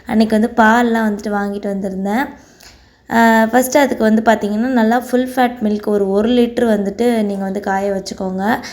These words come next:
இது எதுக்காகன்னு வந்து பார்த்தீங்கன்னா நம்ம வந்து கோவா ரெடி பண்ண போறோம் வீட்லயே. அன்ஸ்வீட்டன்ட் கோவா தான். ஆ, நிறைய சூப்பர் மார்க்கெட்ஸ்லலாம் கிடைக்குது. So அதை கூட நீங்க வந்து வாங்கி யூஸ் பண்ணிக்கலாம்.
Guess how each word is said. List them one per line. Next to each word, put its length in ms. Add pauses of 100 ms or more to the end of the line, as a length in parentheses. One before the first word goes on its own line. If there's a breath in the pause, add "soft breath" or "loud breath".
(200 loud breath)
இது 300
எதுக்காகன்னு 500
வந்து 80
பார்த்தீங்கன்னா 420
நம்ம 200
வந்து 280
கோவா 380
ரெடி 240
பண்ண 200
போறோம் 280
வீட்லயே. 480 (320 loud breath)
அன்ஸ்வீட்டன்ட் 720
கோவா 260
தான். 340 (280 loud breath)
ஆ, 100
நிறைய 320
சூப்பர் 300
மார்க்கெட்ஸ்லலாம் 720
கிடைக்குது. 380
So 180
அதை 280
கூட 200
நீங்க 140
வந்து 200
வாங்கி 380
யூஸ் 240
பண்ணிக்கலாம். 420